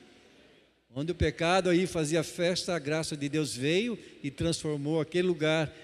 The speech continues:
e transformou aquelas pessoas. Amém? Pode passar. Aí é mais ou menos só pra mostrar algumas fotos. Pode passar um pouquinho mais. Aí temos objetivos, né?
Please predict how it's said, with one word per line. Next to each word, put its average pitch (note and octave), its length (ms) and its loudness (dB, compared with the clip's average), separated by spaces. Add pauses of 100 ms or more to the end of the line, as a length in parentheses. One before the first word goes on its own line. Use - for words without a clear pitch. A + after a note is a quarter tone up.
(120)
e D3 80 -4
transformou D3+ 480 0
aquelas C#3+ 280 -4
pessoas. A2+ 580 -2 (260)
Amém? E3 380 2 (260)
Pode D4+ 160 -2
passar. A3+ 500 2 (600)
Aí E3+ 200 -4
é G3 60 -2
mais F3+ 260 0
ou D#3+ 60 -2
menos E3+ 260 0
só E3+ 160 -2
pra D3+ 180 -4
mostrar D3 240 -4
algumas C#3+ 260 -4
fotos. F#3 560 -4 (140)
Pode - 160 -6
passar D#3+ 380 -2
um E3 40 -6
pouquinho D3 260 -8
mais. F3+ 360 -6 (640)
Aí F3+ 120 2
temos F3 320 2
objetivos, F#3+ 800 -2
né? G#3 220 -4